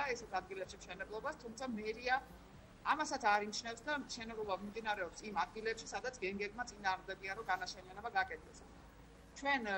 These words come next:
ეხლა ამოვიღეთ არქივიდან კახა კალაძის განცხადებები, სადაც კახა კალაძე თვლიდა, რომ არანაირი მშენებლობა ვერესხეობაში არ განხორციელდება, თუმცა გასცა ნებართვა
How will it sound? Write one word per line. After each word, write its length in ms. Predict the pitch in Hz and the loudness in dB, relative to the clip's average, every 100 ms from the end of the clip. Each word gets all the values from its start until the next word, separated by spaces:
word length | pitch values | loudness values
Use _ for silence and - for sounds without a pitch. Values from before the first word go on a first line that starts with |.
| 185 | 4
ეხლა 240 | 220 175 | 4 6
ამოვიღეთ 480 | 196 214 226 185 170 | 6 6 4 2 2
არქივიდან 540 | 170 - 220 202 262 302 | 2 2 -2 0 2 4
კახა 260 | 226 - | 2 0
კალაძის 380 | 208 208 208 196 | 2 4 4 2
განცხადებები, 640 | 196 196 - 220 220 233 262 | 2 2 0 0 2 0 0
სადაც 300 | 226 240 - | -2 -2 -2
კახა 220 | 208 - | -4 0
კალაძე 280 | 202 214 190 | 2 2 0
თვლიდა, 320 | - 214 226 240 | -4 -2 0 2
რომ 140 | 254 254 | 4 4
არანაირი 640 | 220 240 262 254 240 233 220 | 2 2 2 2 4 2 0
მშენებლობა 600 | - 208 208 202 208 240 | -6 -6 -8 -6 0 0
ვერესხეობაში 720 | 208 190 196 202 196 202 196 | 0 -2 -4 -6 -6 -6 -4
არ 120 | 208 185 | -4 -2
განხორციელდება, 720 | 196 208 190 208 208 226 277 - - - - | -2 -4 -10 -10 -8 -4 -4 -4 -16 -16 -12
თუმცა 280 | 240 214 254 | -8 -2 -4
გასცა 460 | - 220 214 - 180 | 0 0 0 -2 -2
ნებართვა 560 | 185 185 202 - 247 | 0 2 2 4 4